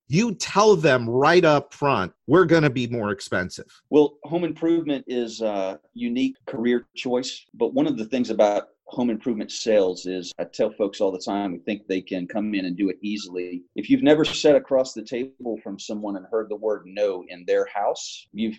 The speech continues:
Speaker 2: you really don't know what it sounds like to hear no. So when you're the most expensive guy, you're gonna hear no almost immediately. So you need to feel good about that. You need to feel confident, but you need to know why.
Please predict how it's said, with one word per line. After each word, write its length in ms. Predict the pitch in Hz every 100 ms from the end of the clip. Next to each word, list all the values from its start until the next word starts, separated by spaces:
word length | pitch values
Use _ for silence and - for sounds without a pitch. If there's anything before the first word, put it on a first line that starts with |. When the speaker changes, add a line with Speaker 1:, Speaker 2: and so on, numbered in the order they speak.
| _
Speaker 2:
you 180 | 113 123
really 300 | 131 147 120
don't 240 | 113 113
know 140 | 104 107
what 160 | 101
it 80 | 90
sounds 340 | - 107 98 95
like 220 | 87 -
to 60 | -
hear 180 | 85 80
no. 340 | 95 - - - -
So 400 | 104 104 98 98
when 180 | 104 110
you're 160 | 143 151
the 80 | 127
most 320 | 139 139 113
expensive 600 | 113 - 202 220 147 110
guy, 340 | 110 107 101
you're 240 | 104 107 131
gonna 120 | 117
hear 480 | 113 117 107 104 -
no 460 | 101 107 110 107 107 _
almost 600 | 110 117 113 120 117 - 101
immediately. 840 | 98 113 - 85 - 82 - 147 _
So 160 | - 135
you 140 | 139
need 260 | 180 196 -
to 60 |
feel 220 | - 156 131
good 160 | -
about 280 | - 104 107
that. 280 | 110 135 -
You 80 | 123
need 120 | 127
to 80 | 120
feel 120 | 120
confident, 520 | 113 135 143 117 107
but 160 | 120 -
you 80 | 147
need 60 |
to 120 | 147 135
know 60 |
why. 340 | 107 107 107